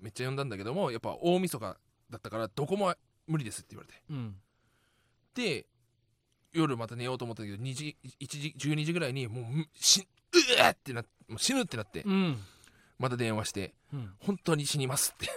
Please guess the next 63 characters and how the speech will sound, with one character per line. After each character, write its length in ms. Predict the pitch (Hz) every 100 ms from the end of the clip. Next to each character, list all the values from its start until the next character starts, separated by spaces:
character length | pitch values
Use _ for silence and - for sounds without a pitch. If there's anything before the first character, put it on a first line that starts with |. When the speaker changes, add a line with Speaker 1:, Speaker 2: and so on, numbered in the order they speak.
| - 156
Speaker 2:
う 40 |
ん。 120 | 143 113
Speaker 1:
「来 100 | -
て 120 | 160
く 80 | 123
だ 60 |
さ 120 | 113 117
い」 40 |
っ 20 |
て 120 | - 98
い 20 |
う 40 |
の 40 | 120
で、 160 | 156
「あ、 100 | -
Speaker 2:
う 20 | 117
ん。 40 |
Speaker 1:
じ 60 | 117
ゃ 0 |
あ 40 |
一 120 | 113
個 140 | - 151
だ 80 | 147
け 80 |
見 80 | 135
つ 60 | -
け 80 | 139
た 100 | 151
ん 60 |
で、 80 | 98
そ 100 | 104
こ 100 | 104
救 120 | 98
急 60 | 113
車 80 | 107
今 100 | 95
か 60 |
ら 80 | 95
呼 60 | 101
び 100 | 107
ま 100 | 120
す 80 | 117
ね」 80 |
っ 40 | 110
て 100 | -
言 160 | 156 139
っ 40 |
て、 20 |
Speaker 2:
う 40 | 101
ん。 40 | - - - -
Speaker 1:
救 140 | 139
急 100 | 131
隊 120 | 131 113
来 80 |
て、 340 | - 160 113 - 147
Speaker 2:
う 20 |
ん。 180 | 113 98 _ -
Speaker 1:
血 120 | 131
中 180 | - 123
の、 100 | 104 98 82
あ 100 | -
の、 80 | 107
指、 320 | 113 120 113